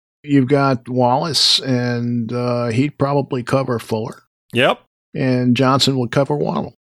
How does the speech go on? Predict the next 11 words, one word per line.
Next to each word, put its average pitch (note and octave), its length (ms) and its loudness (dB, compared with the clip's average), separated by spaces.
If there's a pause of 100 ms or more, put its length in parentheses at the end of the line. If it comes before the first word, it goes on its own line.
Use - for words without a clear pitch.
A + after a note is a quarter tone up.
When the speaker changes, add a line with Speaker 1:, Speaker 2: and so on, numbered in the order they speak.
(260)
Speaker 2:
Right. G#2+ 400 -2 (300)
Teron. A#2 580 -2
Speaker 1:
Assuming D3 540 4
those C3 220 6
are A#2+ 40 4
your A#2 160 4
three A2+ 220 0
receivers G#2+ 540 2
out - 240 -2
there. - 160 -14 (340)
Speaker 2:
Right. G#2+ 380 -2